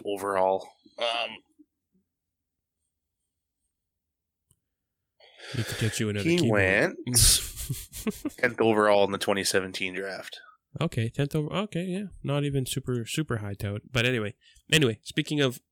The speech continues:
Speaker 2: uh, yeah, so I think we're both agreed that we think Mahomes will probably take it, but we're rooting for Brady to get seven.
Speaker 1: Yeah.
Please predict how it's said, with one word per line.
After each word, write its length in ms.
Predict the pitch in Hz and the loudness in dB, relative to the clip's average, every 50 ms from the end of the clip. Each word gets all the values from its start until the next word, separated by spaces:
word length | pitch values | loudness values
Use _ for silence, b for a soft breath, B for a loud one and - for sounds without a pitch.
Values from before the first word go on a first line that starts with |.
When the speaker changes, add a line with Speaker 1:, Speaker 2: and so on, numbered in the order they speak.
| _ _ - - - - | _ _ -20 -20 -8 -4
Speaker 2:
uh, 140 | 127 127 117 107 | -2 0 2 4
yeah, 140 | 123 120 110 | 4 4 4
so 120 | - 117 | 4 2
I 40 | 113 | 2
think 180 | - 135 120 | 2 2 0
we're 80 | 123 110 | 0 0
both 220 | 110 117 110 - | 2 2 2 2
agreed 340 | 117 104 - 110 110 107 101 | 0 -2 0 0 0 0 0
that 240 | 107 104 101 101 - _ _ _ - - | 0 -2 -2 -2 -4 _ _ _ -8 -4
we 100 | 104 107 | -4 -2
think 220 | - 117 110 104 - _ - | 0 0 -2 -2 -4 _ -6
Mahomes 340 | 107 104 104 104 104 104 - - - - _ _ _ b b b b b _ - | -4 -2 -2 -2 -4 -6 -8 -12 -14 -20 _ _ _ b b b b b _ -4
will 100 | 147 143 | 4 8
probably 460 | - 180 156 139 127 113 117 113 110 | 8 8 8 6 4 4 4 4 6
take 260 | - 113 104 101 - | 6 6 4 4 4
it, 180 | 110 104 - - | 2 0 0 -2
but 120 | 107 104 | -4 -4
we're 140 | 98 107 110 | -2 -2 0
rooting 240 | 110 110 107 104 101 | 0 0 0 0 -2
for 100 | - 107 | -4 -4
Brady 320 | 101 110 104 101 98 101 98 | -2 -2 0 0 0 -2 -2
to 60 | 98 | -2
get 140 | 101 98 - | -4 -2 -2
seven. 360 | - - 101 98 101 101 98 B B B B B B | -2 -2 -2 -2 -4 -4 -6 B B B B B B
Speaker 1:
Yeah. 140 | 113 95 | 0 0